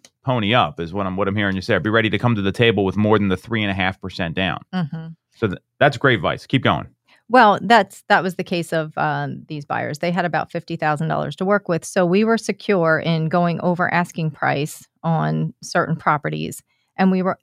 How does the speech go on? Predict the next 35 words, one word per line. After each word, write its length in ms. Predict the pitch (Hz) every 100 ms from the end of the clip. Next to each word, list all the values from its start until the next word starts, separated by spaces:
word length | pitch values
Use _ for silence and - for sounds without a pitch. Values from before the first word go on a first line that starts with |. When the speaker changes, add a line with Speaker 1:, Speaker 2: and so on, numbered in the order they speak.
| _ 190
Speaker 2:
a-, 220 | 190 -
also 400 | 185 220 - 170 - - _
able 300 | 175 165 165
to 580 | 165 - 180 165 165 165 165 _ _ _ _ 185
offer 580 | 185 175 180 165 165 -
a 80 | 165
certain 340 | - 180 147
amount 320 | 165 165 165
of 140 | 160 147
money 300 | 160 156 156
towards 520 | - 165 160 160 -
any 240 | 170 165 160
appraisal 480 | 156 160 147 151 143
gap. 420 | 139 131 - - _ _ _
So 120 | -
even 260 | - 233 262
though 200 | 277 247 -
it 240 | 190 -
was 200 | 170 170
an 120 | 165 -
F 160 | 160
H 240 | 160 156 170
A 400 | 156 156 160 -
approved 380 | 165 - 160 147
loan, 540 | 202 233 165 156 165 - _ _ _ _ _ -
we 220 | 175 202
felt 320 | - 202 196
that 160 | 202 135
we 120 | 196
had 300 | 175 180 165
some 160 | - 156
strength 540 | - 160 143 87 - _ -
because 460 | 170 - 160 151
they 200 | 160 160
had, 400 | 170 160 151 156